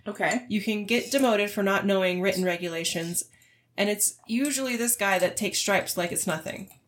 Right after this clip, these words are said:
Speaker 2: Not today, though. That day, he was all about appeasing this major. He even
Speaker 1: Hmm.
Speaker 2: said, "Just search it. We'll look like the good guys, and everyone will be happy."
Speaker 1: Hmm.
Speaker 2: No.
Speaker 1: That's how people get killed.
Speaker 2: Absolutely not. So,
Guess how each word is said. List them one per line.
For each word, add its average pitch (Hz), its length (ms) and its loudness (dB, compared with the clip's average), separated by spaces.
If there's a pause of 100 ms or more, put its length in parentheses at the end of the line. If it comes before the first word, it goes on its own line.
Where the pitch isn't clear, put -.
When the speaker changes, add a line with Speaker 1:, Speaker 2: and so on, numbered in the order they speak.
(280)
Speaker 2:
Not 202 220 2
today, 190 280 2
though. 147 280 -4 (340)
That 196 160 4
day, 220 180 2
he 214 140 -2
was 185 100 -2
all 196 220 4
about 196 280 4
appeasing 202 460 -2
this 190 180 0
major. 170 440 -2
He 208 160 -8
even 190 220 0
Speaker 1:
Hmm. 160 40 2
Speaker 2:
said, 180 240 0
"Just 277 260 2
search 180 280 2
it. 160 240 0
We'll 226 180 2
look 254 220 2
like 240 160 -2
the - 80 -6
good 185 180 -2
guys, 156 320 -4
and 180 140 -8
everyone 175 400 -8
will 165 120 -14
be 151 120 -10
happy." - 460 -12 (120)
Speaker 1:
Hmm. 165 380 -6 (600)
Speaker 2:
No. 185 600 -8 (280)
Speaker 1:
That's 180 140 -6
how 262 80 2
people 214 240 0
get 151 180 -2
killed. 156 380 0
Speaker 2:
Absolutely 190 560 -4
not. 131 240 -10 (960)
So, 214 380 2